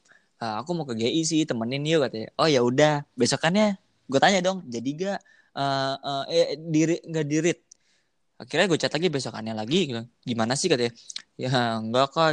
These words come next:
jujur aku masih, eh, aku takut sama Kakak." "Loh, emang kenapa?" gitu. "Iya, dari omongan-omongan yang aku denger." "Omongan dari siapa?" "Dari sini." "Emang dia udah pernah gue pakai? Coba tanya," gue <laughs> gituin. Gue jadi ngegas dong. Abisnya orang tuh gampang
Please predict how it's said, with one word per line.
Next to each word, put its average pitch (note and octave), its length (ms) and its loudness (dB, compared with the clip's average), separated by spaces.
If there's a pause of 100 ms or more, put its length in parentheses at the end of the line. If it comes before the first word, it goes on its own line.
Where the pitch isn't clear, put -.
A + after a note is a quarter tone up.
jujur B2+ 280 -2
aku D3 300 0 (580)
masih, A#2+ 480 0 (280)
eh, B2+ 160 6
aku - 180 -6
takut C3 300 -2
sama D3 240 -4
Kakak." - 400 -2
"Loh, C#3+ 120 6 (200)
emang C#4+ 240 2 (460)
kenapa?" C4+ 460 0
gitu. F#3 240 -6 (240)
"Iya, D#3 280 -4
dari B2+ 280 -8
omongan-omongan A#2+ 640 -10
yang A#2+ 120 -4
aku C3 120 -2
denger." C#3+ 240 0
"Omongan G#3 240 6
dari G#3+ 160 6
siapa?" C4+ 400 2 (200)
"Dari D3 200 2
sini." A3 240 0
"Emang D#4 160 -4
dia F#4 80 4
udah D#4+ 80 0
pernah B3+ 160 -2
gue G3+ 80 -2
pakai? - 320 -4
Coba B3+ 160 -2
tanya," C4 240 -6
gue G3 120 -6
<laughs> E3 40 -10
gituin. G3 320 -2 (320)
Gue B3+ 160 -4
jadi A3+ 240 -4
ngegas G3+ 320 -6
dong. A3+ 160 -12
Abisnya B3+ 320 -10 (500)
orang C4 300 -4
tuh D4+ 80 -4
gampang F#3+ 400 -2